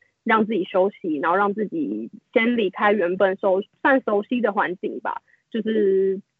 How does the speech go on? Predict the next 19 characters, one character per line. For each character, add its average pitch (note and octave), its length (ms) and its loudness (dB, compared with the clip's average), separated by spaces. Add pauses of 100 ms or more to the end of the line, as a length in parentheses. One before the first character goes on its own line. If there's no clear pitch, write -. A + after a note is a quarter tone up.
(100)
接 C4 160 4
触 C4 180 2
到 A#3 140 4
外 G#3+ 200 -4
面 G3+ 180 -4
很 D#3 120 -10
多 F3+ 240 -8
世 G3+ 100 -10
界， F#3 160 -2
不 A3 240 -2
一 F#3 40 0
样 F#3 180 -4
世 G#3 100 -8
界 F#3 160 -4
的 F2+ 120 -10
人， - 380 -14 (180)
然 G3+ 160 -4
后 - 80 -6
让 F#3 220 -4